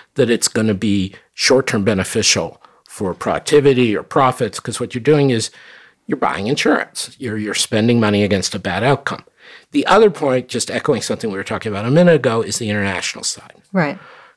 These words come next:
Speaker 1: The, for, as an economist, and when you talk about resilience, the issue is diversification.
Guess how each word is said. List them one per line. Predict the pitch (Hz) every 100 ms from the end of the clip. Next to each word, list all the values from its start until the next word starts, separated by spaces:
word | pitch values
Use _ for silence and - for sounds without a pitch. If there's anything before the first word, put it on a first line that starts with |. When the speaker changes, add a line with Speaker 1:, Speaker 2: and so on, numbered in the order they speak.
| _ _ _ _ _
Speaker 1:
The, | 170 156 - -
for, | - 170 165
as | 151 147
an |
economist, | 156 - 185 302 311 131 107 - - 127 - _ _ 139
and | 139 143
when | 131
you | 135
talk | 160
about | 143 127
resilience, | 135 165 180 143 120 -
the | - 123 135
issue | - 143 139 131 -
is | 110 110 104 98
diversification. | - - - 101 - 95 - - - - -